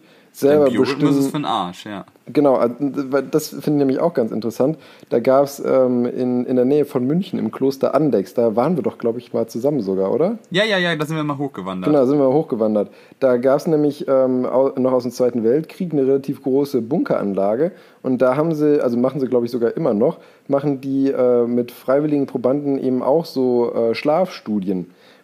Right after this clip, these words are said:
Speaker 1: wo die, die, ähm, einschließen im Prinzip auf freiwilliger Basis und, ähm, denen aber vorher jegliche Möglichkeiten entziehen. Also die haben,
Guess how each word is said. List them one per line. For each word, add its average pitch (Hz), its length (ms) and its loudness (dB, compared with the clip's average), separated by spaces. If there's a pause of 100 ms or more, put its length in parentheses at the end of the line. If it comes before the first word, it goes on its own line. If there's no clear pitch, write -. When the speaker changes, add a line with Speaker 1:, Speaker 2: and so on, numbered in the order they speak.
(100)
Speaker 1:
wo 131 120 2
die, 131 440 2
die, 123 320 0 (160)
ähm, 117 360 0
einschließen 185 640 -2
im 196 160 0
Prinzip 190 560 -4 (400)
auf 156 200 0
freiwilliger 165 800 0
Basis 165 560 0
und, 147 560 -2
ähm, 131 560 2
denen 143 380 0 (200)
aber 131 220 2
vorher 160 420 2
jegliche 160 560 0
Möglichkeiten 151 720 0
entziehen. 147 420 -4
Also 131 140 0
die 123 120 -4
haben, 139 240 2